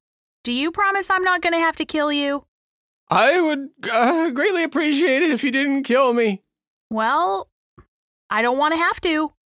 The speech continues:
Speaker 1: but I will if I have to.
Speaker 2: Uh, oh, okay, I'll
Speaker 1: You're not
Speaker 2: try. Do you need me to? I'll keep my hands out of my pockets.
Speaker 1: Okay.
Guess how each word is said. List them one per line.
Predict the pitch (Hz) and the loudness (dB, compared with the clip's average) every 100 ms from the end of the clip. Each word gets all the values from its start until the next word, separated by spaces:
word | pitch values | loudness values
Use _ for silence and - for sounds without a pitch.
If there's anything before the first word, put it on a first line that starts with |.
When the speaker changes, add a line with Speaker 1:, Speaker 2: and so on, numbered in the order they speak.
| _ | _
Speaker 1:
but | 226 | -2
I | 226 226 | 0 0
will | 269 339 | 0 0
if | 349 | 0
I | 339 | 0
have | 294 294 - | 0 -2 -2
to. | 208 - - _ _ _ _ _ | -6 -6 -12 _ _ _ _ _
Speaker 2:
Uh, | 156 151 - | -8 -8 -4
oh, | 190 220 359 - _ _ _ | 0 0 0 -4 _ _ _
okay, | 185 233 339 262 233 254 | -4 -2 2 2 4 4
I'll | 247 247 | 2 0
Speaker 1:
You're | 254 | 0
not | 285 311 | 2 2
Speaker 2:
try. | 285 - _ 190 | 0 -4 _ -8
Do | 220 | -4
you | 220 233 | -2 0
need | 262 | 0
me | 302 262 | 0 0
to? | 254 - _ _ 202 | -2 -4 _ _ -8
I'll | - 220 240 | -2 0 -2
keep | 240 - 320 | -4 -4 -2
my | 254 | 0
hands | 220 254 277 269 233 | 2 2 2 2 2
out | 247 | 2
of | 240 | 0
my | 233 | 0
pockets. | 247 277 254 254 254 - - _ _ _ _ _ _ | 2 2 2 -2 -2 -8 -8 _ _ _ _ _ _
Speaker 1:
Okay. | 226 247 302 254 196 185 | -4 -2 -2 -2 -2 -6